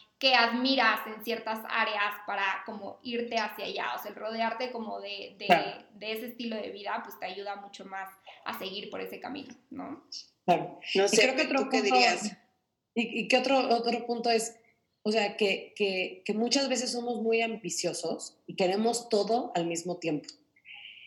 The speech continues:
Speaker 2: Entonces, para mí, lo que he visto que más funciona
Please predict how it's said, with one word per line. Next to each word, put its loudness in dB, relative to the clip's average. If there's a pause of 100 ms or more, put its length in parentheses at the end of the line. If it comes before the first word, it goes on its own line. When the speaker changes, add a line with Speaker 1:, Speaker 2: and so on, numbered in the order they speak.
(140)
Speaker 2:
Entonces, 4
para 4
mí, 2
lo 0
que 0
he 0
visto -2
que -4
más -2
funciona 0